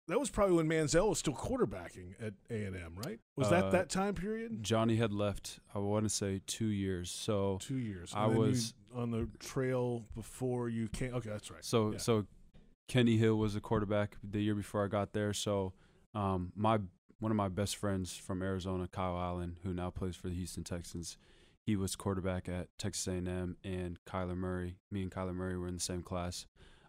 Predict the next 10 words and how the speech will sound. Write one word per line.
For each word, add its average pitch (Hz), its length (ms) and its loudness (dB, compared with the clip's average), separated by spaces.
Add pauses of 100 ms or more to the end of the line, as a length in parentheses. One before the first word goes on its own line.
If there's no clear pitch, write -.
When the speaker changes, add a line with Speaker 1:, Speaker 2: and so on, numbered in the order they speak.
Speaker 2:
Uh, 87 300 -4 (140)
so 101 200 0
I 95 60 2
had 104 120 6
a 98 40 2
lot 98 160 2
of 95 80 -4
ties 95 340 0
there, 95 380 -2 (120)
and 90 380 -4